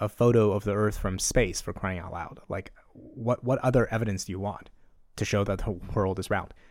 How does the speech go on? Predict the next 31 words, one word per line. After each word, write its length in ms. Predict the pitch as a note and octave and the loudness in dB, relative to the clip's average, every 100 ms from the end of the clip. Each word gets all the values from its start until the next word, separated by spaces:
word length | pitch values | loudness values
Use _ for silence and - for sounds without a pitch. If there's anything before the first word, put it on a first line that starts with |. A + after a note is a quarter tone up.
| - - | -12 4
And 80 | D#3+ | 4
I 60 | |
bring 240 | D#3+ C4 D4 | 8 10 10
this 160 | - | 10
up 240 | C3 - - | 8 8 6
because 460 | - D3+ C#3+ - - - | 6 6 6 2 0 2
I 60 | |
wanna 340 | C3+ G3+ C#4 G3+ | 6 8 8 6
give 420 | - C#3+ D3 - | 8 8 8 2
credit 400 | - C#3 B2 G#2+ | 6 8 6 4
to 140 | - | 0
people 260 | - B2+ A#2+ | 2 4 4
who 100 | A#2+ | 8
are 140 | A#2 | 8
attracted 640 | G2 - - A#2+ - G2 - | 6 2 2 2 2 -2 -2
to 120 | F#2 | -2
answer 240 | G2 - | -2 -4
choice 320 | - G2 F2+ - | -6 -4 -4 -4
A. 240 | A#2+ G#2 - - _ _ _ _ - | -6 -6 -10 -20 _ _ _ _ 2
I 40 | |
want 120 | F3 | 6
you 60 | A#3+ | 8
to 80 | G3+ | 8
realize 480 | A#2 F#3 F3 G#2 A2 | 10 8 8 6 2
that 120 | A2+ | 2
that's 220 | B2 - | 2 4
what 140 | C#3+ | 4
the 80 | B2+ | 6
outside 300 | A2 A#2 A#2 | 4 4 4
writers 380 | G2+ G2 G2 - | 4 2 2 0
are 160 | F2+ | -2